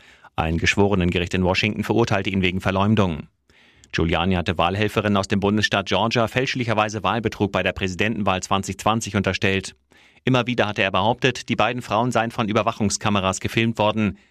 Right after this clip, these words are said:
wie sie Koffer voller gefälschter Stimmzettel versteckt und gezählt hätten. Eine Lüge.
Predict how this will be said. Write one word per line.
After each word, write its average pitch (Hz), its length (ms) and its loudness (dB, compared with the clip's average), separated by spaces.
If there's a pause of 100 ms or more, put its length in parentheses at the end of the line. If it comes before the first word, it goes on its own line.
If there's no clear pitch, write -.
(140)
wie 110 120 2
sie 110 160 4
Koffer 135 400 0
voller 113 300 0
gefälschter 101 480 0
Stimmzettel 90 460 -2
versteckt 101 420 -2
und 95 160 0
gezählt - 360 -2
hätten. - 460 -4 (320)
Eine 87 220 0
Lüge. 107 480 0